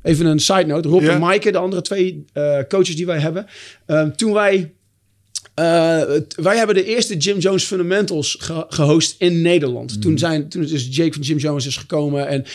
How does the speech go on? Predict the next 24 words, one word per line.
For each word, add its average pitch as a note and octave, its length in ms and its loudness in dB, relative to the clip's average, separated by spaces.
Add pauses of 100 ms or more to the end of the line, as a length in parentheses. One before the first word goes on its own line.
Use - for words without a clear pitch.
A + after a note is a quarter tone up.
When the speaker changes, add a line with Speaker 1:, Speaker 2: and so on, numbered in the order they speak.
(160)
Speaker 1:
eh, C#3 120 -4
San E3+ 280 0
en D#3 80 0
ik D3+ 80 -4
hebben C#3+ 180 -4
dan C#3+ 100 0
meegeholpen D3+ 420 0
met C#3+ 140 -2
die D#3+ 120 -8
eerste D3 300 -2
seminar, C3 500 -4
eh, C3 100 -8
te B2+ 160 -12
geven. C3+ 360 -8 (360)
Eh, C3 320 -6
echt - 140 -6
heel E3 160 0
cool. F3 320 -2 (320)
Eh, D3 240 -2 (340)
nou, D3+ 320 -2
omdat F#3 240 2
wij G3+ 140 2
fully F#3 180 -4
certified F3+ 680 -2